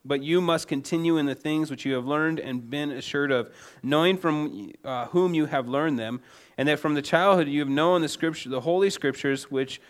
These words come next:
are able to make you wise for salvation through faith which is in Christ Jesus." In verse sixteen, "All scripture is given by inspiration of God and is profitable for doctrine, for reproof,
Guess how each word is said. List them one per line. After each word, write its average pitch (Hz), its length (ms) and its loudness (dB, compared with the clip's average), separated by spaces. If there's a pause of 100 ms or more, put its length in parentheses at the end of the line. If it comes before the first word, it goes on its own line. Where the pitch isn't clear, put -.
(220)
are 139 180 4
able 151 280 -2
to 165 120 -2
make 143 300 -2
you 160 100 0
wise 131 300 -2
for 147 120 -4
salvation 123 640 -2
through 123 140 -10
faith 143 400 0
which 127 180 -6
is 120 140 -8
in 123 220 -4
Christ - 340 -6
Jesus." 139 360 -2
In 113 80 -4
verse 127 200 -6
sixteen, 139 540 -4 (340)
"All 139 160 8
scripture 151 420 -2
is 127 120 -2
given 143 260 -2
by 135 160 0
inspiration 135 480 -4
of 113 100 -6
God 127 240 0
and 131 100 -2
is 120 120 -8
profitable 127 460 -6
for 120 120 -10
doctrine, 127 480 -4
for 120 160 -10
reproof, 139 540 -4